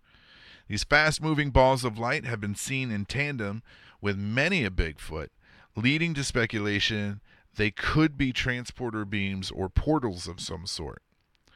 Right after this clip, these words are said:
Some say this could explain why there aren't bodies or bones to prove that Bigfoot exists, a big sticking point in the cryptozoology com-,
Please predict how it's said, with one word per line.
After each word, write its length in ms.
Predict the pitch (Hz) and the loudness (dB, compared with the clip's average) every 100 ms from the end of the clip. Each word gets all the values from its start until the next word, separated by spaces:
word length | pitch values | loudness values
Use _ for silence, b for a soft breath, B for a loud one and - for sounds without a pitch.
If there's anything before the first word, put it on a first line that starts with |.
| b b b b b | b b b b b
Some 360 | - - 127 131 | -4 0 2 2
say 280 | - 127 120 | 2 4 4
this 240 | 117 - | 2 -2
could 160 | - 127 | -4 -6
explain 460 | - 113 120 120 | -6 -4 -4 -2
why 180 | 113 110 | -2 0
there 180 | 107 98 | -2 -2
aren't 340 | 107 104 101 | -2 -4 -2
bodies 500 | 104 113 131 110 101 | 0 0 0 -4 -6
or 160 | - 95 | -6 -8
bones 760 | 95 127 156 165 110 92 - | -2 2 2 0 -6 -8 -8
to 140 | - 101 | -6 -4
prove 500 | - - 214 226 139 | -4 -4 -4 -6 -6
that 160 | 92 - | -4 -2
Bigfoot 380 | 92 - 92 | -2 -4 -8
exists, 760 | 82 - 82 76 - - - - _ B B B B - | -8 -10 -10 -12 -14 -18 -18 -18 _ B B B B -4
a 60 | |
big 200 | 92 110 | 2 2
sticking 460 | - - 143 131 110 | 2 -2 -2 -2 0
point 300 | - 104 82 | 2 2 -2
in 40 | |
the 80 | 92 | -6
cryptozoology 1120 | - 104 98 92 98 95 117 123 117 - 90 | -6 -4 -6 -4 -4 -2 -4 -4 -8 -8 -8
com-, 240 | - 95 | -6 -8